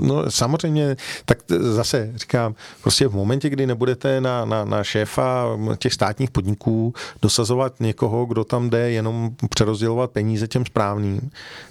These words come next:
no tak ono to začne fungovat. Já vám garantuju, že když tam vezmete prostě zku-, zkušeného manažera a půjde si sednout na poštu, tak nebude muset zrušit ani jednu pobočku a vyhodit ani jednoho pošťáka.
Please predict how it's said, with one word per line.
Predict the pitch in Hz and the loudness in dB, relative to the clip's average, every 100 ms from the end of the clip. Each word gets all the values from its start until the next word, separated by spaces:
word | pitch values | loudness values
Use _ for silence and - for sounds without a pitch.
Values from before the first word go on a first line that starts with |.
| - | 0
no | 101 | 2
tak | - - 135 | 0 0 0
ono | 135 | 2
to | 139 | 0
začne | 143 143 175 | -2 0 0
fungovat. | 160 156 - - - - | 0 0 -2 -4 -2 2
Já | 117 | 2
vám | 143 | 2
garantuju, | 139 139 147 151 | 2 0 2 0
že | 143 | 0
když | 131 | 0
tam | 147 139 | 0 0
vezmete | 123 135 143 | 0 0 0
prostě | 135 127 - | -2 -2 0
zku-, | 151 - - | 0 0 0
zkušeného | - - 127 131 135 143 | -2 0 0 2 2 0
manažera | 101 104 110 107 117 - - - | 0 0 0 0 -4 -6 -12 -2
a | - | 2
půjde | 123 117 | 2 2
si | - | 0
sednout | - 123 143 | 0 2 2
na | 127 | 2
poštu, | 110 104 - 101 107 | 0 -2 -2 -2 0
tak | 113 113 | 0 0
nebude | 123 127 | 0 0
muset | 131 147 | 0 0
zrušit | 131 127 - | 0 -2 0
ani | 135 139 | 2 2
jednu | 147 151 | 2 0
pobočku | 123 123 - 143 | 0 0 0 0
a | 135 | 2
vyhodit | 127 139 147 - | 2 2 0 2
ani | 156 | 2
jednoho | 165 156 | 2 0
pošťáka. | 156 156 - 160 - | -2 -4 -4 -4 -2